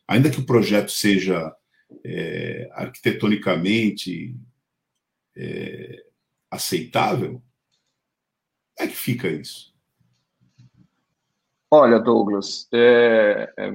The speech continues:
Speaker 2: é, essa questão levantada pela Cidinha é fundamental, né? É, bom, em primeiro lugar, eu queria lembrar: nós não tivemos censo, não sabemos, <laughs> a própria Cidinha mencionou isso,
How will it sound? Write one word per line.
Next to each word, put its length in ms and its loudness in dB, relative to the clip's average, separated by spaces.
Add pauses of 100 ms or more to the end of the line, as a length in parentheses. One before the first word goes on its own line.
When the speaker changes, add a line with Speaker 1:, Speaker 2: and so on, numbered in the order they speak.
(100)
Speaker 2:
é, 360 2
essa 240 4
questão 360 -2
levantada 460 0
pela 220 -2
Cidinha 460 -2
é 200 2
fundamental, 840 2 (560)
né? 360 0 (600)
É, 520 6 (280)
bom, 200 4
em 60 -14
primeiro 320 4
lugar, 340 4
eu 80 0
queria 400 -2
lembrar: 480 2
nós 240 -8
não 140 -8
tivemos 500 -8
censo, 420 -10
não 160 -6
sabemos, 600 -2 (500)
<laughs> 760 -2
a 100 6
própria 260 2
Cidinha 380 4
mencionou 520 4
isso, 300 2